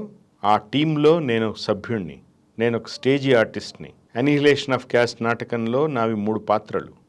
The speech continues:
అంబేద్కర్ అంటే నాకు దేవుడు, మహాత్మా జ్యోతిరావు ఫూలే నాకు ఆదర్శం, ఆయన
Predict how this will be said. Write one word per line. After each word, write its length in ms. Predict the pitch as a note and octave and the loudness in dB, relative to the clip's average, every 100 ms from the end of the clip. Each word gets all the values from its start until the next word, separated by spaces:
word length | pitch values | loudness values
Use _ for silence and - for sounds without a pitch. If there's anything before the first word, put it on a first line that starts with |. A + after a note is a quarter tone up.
| _ G#2+ | _ -8
అంబేద్కర్ 520 | B2 D3 C#3+ C#3 B2 | 2 2 4 4 4
అంటే 140 | B2 D3+ | 2 -2
నాకు 160 | C3+ F2+ G#2+ | -2 -4 -2
దేవుడు, 240 | A2+ F#2 - _ _ A2+ | 0 -2 -10 _ _ 2
మహాత్మా 400 | C3+ D3+ D3+ D#3 B2+ | 2 2 2 2 4
జ్యోతిరావు 500 | C3+ D3 D#3 D3 D3 C#3 - | 4 4 6 8 6 4 0
ఫూలే 320 | C#3 C#3+ A2+ - - _ A#2 | 4 6 6 2 -12 _ -2
నాకు 160 | A#2 A2 | 2 4
ఆదర్శం, 420 | A#2+ C3+ - G#2+ C#2+ - _ | 6 4 2 -4 -8 -16 _
ఆయన 120 | C3 | 2